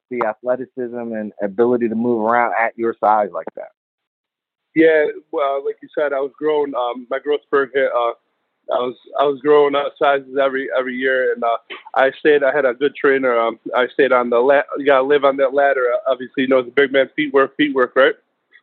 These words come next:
Speaker 2: And, uh,
Speaker 1: Yep.
Speaker 2: so I do that a lot every day, and I still do that every day. You know, you gotta stay in, you have all the, the weights, the weights are cool. I mean, you know,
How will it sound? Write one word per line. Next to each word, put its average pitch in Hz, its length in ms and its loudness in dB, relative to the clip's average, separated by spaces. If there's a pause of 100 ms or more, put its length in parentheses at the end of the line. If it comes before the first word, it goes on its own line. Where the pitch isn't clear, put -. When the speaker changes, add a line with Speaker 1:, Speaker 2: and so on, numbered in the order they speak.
(120)
Speaker 2:
And, 113 260 -6
uh, 117 140 0
Speaker 1:
Yep. 123 220 4 (200)
Speaker 2:
so 156 80 2
I 147 80 4
do 151 120 0
that 143 200 4
a - 20 2
lot - 340 -6
every 131 220 -2
day, 131 260 0 (380)
and 120 160 0
I 120 160 -2
still 147 160 0
do 135 160 -4
that 123 240 4
every 120 140 -4
day. 127 260 2 (100)
You 131 100 -12
know, 117 280 -2
you 135 60 2
gotta 123 180 0
stay 143 200 4
in, 123 140 -2 (420)
you 156 120 0
have 151 220 4
all 147 200 4
the, 143 280 -6 (240)
the 151 60 2
weights, 175 280 0 (160)
the 147 80 2
weights 160 300 0
are 139 80 0
cool. 156 520 4
I 135 100 4
mean, 139 200 0
you 139 100 0
know, 131 300 2